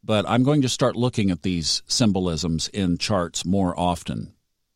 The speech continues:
The second point is the nurturing. And I think that that's where what Lizzie is saying and picking up on the nurturing piece, the mentoring piece that definitely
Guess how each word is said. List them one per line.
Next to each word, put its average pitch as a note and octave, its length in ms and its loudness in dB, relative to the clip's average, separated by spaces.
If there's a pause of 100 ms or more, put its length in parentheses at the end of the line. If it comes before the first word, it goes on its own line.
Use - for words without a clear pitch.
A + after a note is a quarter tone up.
(340)
The A#2 120 0
second - 480 2
point A#2 560 4
is A2+ 220 0
the A2 100 0
nurturing. E2 580 -2 (220)
And G2 140 0
I G#2 120 2
think A2+ 320 0
that F#2+ 140 -2
that's G2+ 400 -2
where E2+ 640 0 (600)
what A2 260 2
Lizzie C3 420 6
is G2+ 140 4
saying G#2+ 520 4
and F#2 200 0
picking A2 360 2
up F#2+ 180 0
on G2 140 4
the F#2+ 60 4
nurturing C3 600 0 (540)
piece, C#3 560 -4
the F#2+ 60 -6
mentoring A#2+ 720 2
piece C#3 500 -4
that G2 220 -4 (180)
definitely A2+ 720 -2